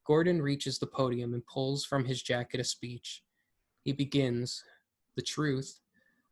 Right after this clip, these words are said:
I have a speech written out telling the truth about Harvey Dent, but maybe this, the time is, isn't right." The speech is put back into his pocket as he tattles off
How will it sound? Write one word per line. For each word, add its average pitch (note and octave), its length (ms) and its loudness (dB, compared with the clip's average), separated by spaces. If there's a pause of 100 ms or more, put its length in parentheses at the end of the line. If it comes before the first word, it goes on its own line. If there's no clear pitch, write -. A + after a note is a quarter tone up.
(220)
I C3 80 4
have C3+ 160 4
a C3 40 -4
speech - 420 -6
written C#3 260 0
out B2 240 0
telling C#3 380 2
the B2 100 -4
truth B2+ 340 -4
about B2 220 -2
Harvey B2 300 2
Dent, A#2+ 440 -6 (160)
but - 160 2
maybe C#3+ 540 2 (100)
this, - 380 -4 (480)
the C#3 80 4
time C#3 420 4
is, - 220 -4 (100)
isn't C3 320 0
right." B2 260 -8 (720)
The - 60 -4
speech E3 400 -4
is C#3 120 0
put - 360 -2
back D3 320 2
into C#3+ 200 -2
his C3 140 -4
pocket B2 580 -2 (800)
as C3 140 4
he B2+ 120 -4
tattles C#3+ 560 4
off C3 380 2